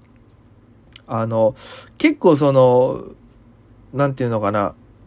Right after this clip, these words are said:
ひねくれてるというか、あんまりね、生徒からの人気がない方だったんですね、先生が。で、あの、その、付き合ってるという噂を聞いて、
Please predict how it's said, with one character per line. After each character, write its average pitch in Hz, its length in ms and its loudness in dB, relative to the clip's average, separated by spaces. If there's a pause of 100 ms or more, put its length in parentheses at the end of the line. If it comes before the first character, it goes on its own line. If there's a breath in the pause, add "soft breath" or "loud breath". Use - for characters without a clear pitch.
(800)
ひ - 200 -4
ね 165 140 4
く 185 140 2
れ 185 100 2
て 190 100 2
る 165 100 4
と 127 120 0
い 123 60 -2
う 120 60 -2
か、 127 140 2
あ - 20 4
ん 240 120 -4
ま 277 80 4
り 262 100 -4
ね、 247 120 -2
生 247 200 0
徒 214 120 0
か - 80 2
ら - 80 2
の 123 120 -4
人 151 200 -4
気 185 100 -10
が 165 120 2
な 151 120 0
い 180 60 -2
方 127 220 -4
だ 104 80 -2
っ 95 100 -6
た 95 100 -10
ん 82 60 -10
で 69 80 -12
す - 80 -18
ね、 196 100 -4
先 143 180 -4
生 110 180 -4
が。 87 180 -6 (480 loud breath)
で、 202 300 0 (360 soft breath)
あ 135 180 0
の、 131 160 0
そ 175 120 -4
の、 160 380 2
付 - 120 -12
き - 40 2
合 190 40 2
っ - 40 -4
て - 120 -2
る 127 60 -2
と 123 80 -2
い - 20 2
う - 20 0
噂 120 240 2
を 113 60 -2
聞 139 220 -2
い 131 60 -6
て、 131 300 2